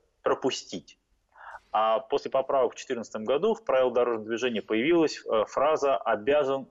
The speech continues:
в-, водитель обязан на пешеходном переходе уступить дорогу пешеходу». Не пропустить, а уступить дорогу. Почему? Потому что судят у нас не по П Д Д, а по КОАП.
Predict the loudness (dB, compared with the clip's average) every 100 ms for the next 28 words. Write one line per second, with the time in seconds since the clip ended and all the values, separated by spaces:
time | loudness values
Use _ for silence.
0 | _ -14 -4 -2 0 0 -2 0 0 2
1 | 0 0 -2 -4 -4 -2 -2 -2 -2 -2
2 | 0 2 2 -2 _ _ _ -4 -4 -2
3 | -2 -2 -2 0 0 -2 -12 -2 0 2
4 | 2 0 -2 -6 -12 -6 -6 -4 -2 -2
5 | -2 -4 -2 0 2 0 -2 -8 -2 0
6 | 2 0 -6 -4 -2 0 0 -2 -8 -8
7 | -8 -6 -2 0 0 0 0 0 -2 -4
8 | -4 -4 -4 -2 -2 -4 -4 -4 0 2
9 | 2 2 -4 _ 0 0 2 2 0 -4
10 | _ _ -4 -2 0 -2 0 2 2 2
11 | -2